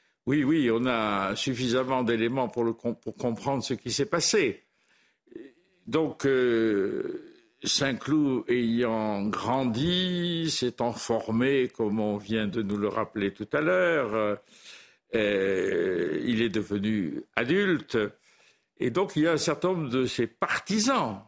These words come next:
ce qu'on disait tout à l'heure de cette, euh, politique de la falde, hein, de la vengeance. Donc, il a des partisans qui vont aller le chercher pour lui dire : « Mais il faut qu'on te remette en possession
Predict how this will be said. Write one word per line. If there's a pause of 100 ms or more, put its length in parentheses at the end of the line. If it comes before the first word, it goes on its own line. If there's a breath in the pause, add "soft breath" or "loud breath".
ce
qu'on
disait
tout
à
l'heure
de (380 soft breath)
cette,
euh, (260)
politique
de
la
falde,
hein,
de
la
vengeance. (480 loud breath)
Donc,
il
a
des
partisans
qui
vont
aller
le
chercher (380 loud breath)
pour
lui
dire : «
Mais
il
faut
qu'on
te
remette
en
possession